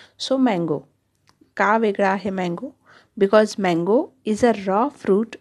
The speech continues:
हे रॉ फ्रूट आहे, कच्चं फळ आहे आणि बाकीचे जे सगळे आहेत, मँगो पिकल, मँगो जाम, मँगो पल्प, हे प्रोसेस फूड आहेत, जे आंब्यापासून तयार केले जातात. ओके,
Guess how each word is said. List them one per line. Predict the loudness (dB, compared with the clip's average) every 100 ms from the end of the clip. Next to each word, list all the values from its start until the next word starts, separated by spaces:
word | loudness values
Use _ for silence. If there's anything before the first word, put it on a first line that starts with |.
| _
हे | -4 0
रॉ | 0 0
फ्रूट | -2 -2 0
आहे, | -2 -2 -6 _ _ _ _ _
कच्चं | -2 0 -2 0
फळ | 2 0
आहे | 0 -2 -4
आणि | -2 -2 -4 -10 -20 _
बाकीचे | -4 -2 -2 -2 -2 0 -2
जे | 0 0
सगळे | -2 -2
आहेत, | -2 -2 -4 -4
मँगो | -4 -4 -4
पिकल, | -6 -6 -4 -2 -2
मँगो | -4 -4 -4
जाम, | -4 -4 -4 -4 -4
मँगो | -4 -4 -4
पल्प, | -4 -2 -2 -2
हे | 0 2
प्रोसेस | 0 -2 -2 0 0 0 -2 -6
फूड | -4 -2
आहेत, | -4 -6 -6
जे | 0 0
आंब्यापासून | 0 -4 -4 -4 -6 -2 -4 -2
तयार | -4 -2 -4
केले | -4 -4 -6
जातात. | -8 -10 -12 -14 _ _ -20 -16 -2
ओके, | -2 0